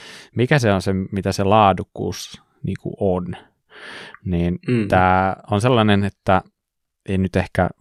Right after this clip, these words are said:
Speaker 1: voi sanoa, että kukaan tähän tietää oikean vastauksen. Hyviä arvauksia voi aina esittää.
Speaker 2: Mm. Kyllä. Olikohan siinä läpikäyty tän jakson kysymykset?
Speaker 1: Siinä oli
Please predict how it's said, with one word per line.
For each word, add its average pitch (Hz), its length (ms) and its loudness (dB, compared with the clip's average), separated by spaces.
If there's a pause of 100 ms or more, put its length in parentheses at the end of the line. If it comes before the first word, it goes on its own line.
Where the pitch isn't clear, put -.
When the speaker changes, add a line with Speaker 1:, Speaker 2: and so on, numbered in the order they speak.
Speaker 1:
voi 95 100 4
sanoa, 90 360 2
että - 160 -6
kukaan 87 320 0
tähän 90 240 -2 (240)
tietää 87 520 -2
oikean 92 400 -2
vastauksen. - 640 -4
Hyviä 117 200 6
arvauksia 98 420 0
voi 98 140 -8
aina 98 180 -4
esittää. - 380 -6 (260)
Speaker 2:
Mm. 113 340 2 (640)
Kyllä. 110 360 2 (1400)
Olikohan 110 640 2 (240)
siinä 127 400 0
läpikäyty 110 760 0 (320)
tän 113 200 4
jakson 110 380 -2
kysymykset? 120 680 0 (1500)
Speaker 1:
Siinä 123 360 4
oli 95 120 4